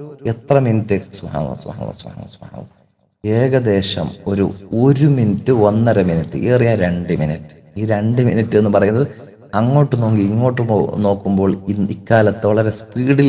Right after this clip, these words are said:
നമ്മുടെ സമയങ്ങൾ പോകുന്ന ഇക്കാലത്ത് ഈ രണ്ട് മിനിറ്റ് എന്ന് പറയുന്നത് ഒന്ന് അങ്ങ് നോക്കി ഇങ്ങ് നോക്കുന്ന സമയമാണ്. ഇത്രയും സമയത്തിനിടയിൽ നമുക്ക് ചെയ്യാവുന്ന കാര്യം വിട്ടിട്ടാണ് പള്ളിയിൽ നിന്ന് നമ്മൾ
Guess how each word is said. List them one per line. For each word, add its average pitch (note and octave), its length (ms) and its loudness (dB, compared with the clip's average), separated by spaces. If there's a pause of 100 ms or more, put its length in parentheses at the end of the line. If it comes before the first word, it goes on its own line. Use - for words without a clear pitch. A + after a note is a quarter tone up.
നമ്മുടെ G#2 260 2
സമയങ്ങൾ G2 480 0
പോകുന്ന F#2 360 0
ഇക്കാലത്ത് F#2 680 2 (460)
ഈ G#2 60 2
രണ്ട് G#2 440 4
മിനിറ്റ് A2 340 0
എന്ന് G2+ 220 2
പറയുന്നത് F#2+ 420 2
ഒന്ന് A2 220 0
അങ്ങ് A#2 320 0
നോക്കി G2+ 280 -2
ഇങ്ങ് G2+ 240 0
നോക്കുന്ന F#2 340 -4
സമയമാണ്. E2 580 0 (680)
ഇത്രയും D3+ 400 4
സമയത്തിനിടയിൽ G#2 760 2
നമുക്ക് F#2+ 260 -2
ചെയ്യാവുന്ന F#2 520 2
കാര്യം F#2 360 0
വിട്ടിട്ടാണ് G2 580 0 (120)
പള്ളിയിൽ G#2 400 0
നിന്ന് F#2+ 160 0
നമ്മൾ G2 220 0